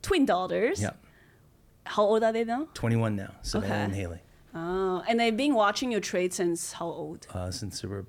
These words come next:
Speaker 2: about ten, eleven, twelve years old.
Speaker 1: Okay.
Speaker 2: Yeah.
Speaker 1: Do you think you'll teach them how to trade?
Speaker 2: Absolutely, hundred percent. I did it starting when they were younger on purpose to get them used to charts and graphs and, uh, the markets and everything. We talk a lot about the markets all the time.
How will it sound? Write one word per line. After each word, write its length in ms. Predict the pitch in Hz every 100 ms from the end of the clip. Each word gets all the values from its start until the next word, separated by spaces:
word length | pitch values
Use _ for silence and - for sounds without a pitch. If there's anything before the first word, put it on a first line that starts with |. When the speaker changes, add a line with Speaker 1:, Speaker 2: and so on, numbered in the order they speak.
| -
Speaker 2:
about 420 | - - - -
ten, 240 | - 147 147
eleven, 320 | 143 139 135
twelve 240 | - 131
years 140 | 127 120
old. 200 | 113 95
Speaker 1:
Okay. 320 | 240 - -
Speaker 2:
Yeah. 220 | - - - -
Speaker 1:
Do 100 | -
you 80 | 202
think 220 | 285 262
you'll 160 | 220 180 -
teach 320 | - 170 -
them 120 | 190
how 100 | 196
to 60 | 175
trade? 400 | - 180 202 - -
Speaker 2:
Absolutely, 560 | 104 - - 92 92 90
hundred 240 | - 95
percent. 400 | 98 - 92 98
I 40 | 90
did 180 | 95 92
it 100 | 95
starting 600 | - - 101 98 95 95
when 120 | 98 95
they 60 |
were 80 | 90
younger 380 | 90 95 98 101
on 220 | 98 98
purpose 420 | 90 92 - 92 -
to 60 |
get 140 | 92 87
them 180 | 92
used 300 | 90 90 -
to 260 | - 90 90 - - -
charts 320 | - 92 -
and 100 | 90
graphs 400 | 90 90 90 -
and, 220 | 87 90 - - - -
uh, 280 | 98 95 90
the 80 |
markets 400 | 87 90 90 87
and 100 | 87
everything. 320 | 85 87 92 90
We 80 |
talk 320 | 87 - 95 -
a 60 |
lot 240 | 90 90 90
about 160 | 85
the 60 | 87
markets 360 | 85 85 92 -
all 120 | 85
the 60 | 80
time. 260 | 87 82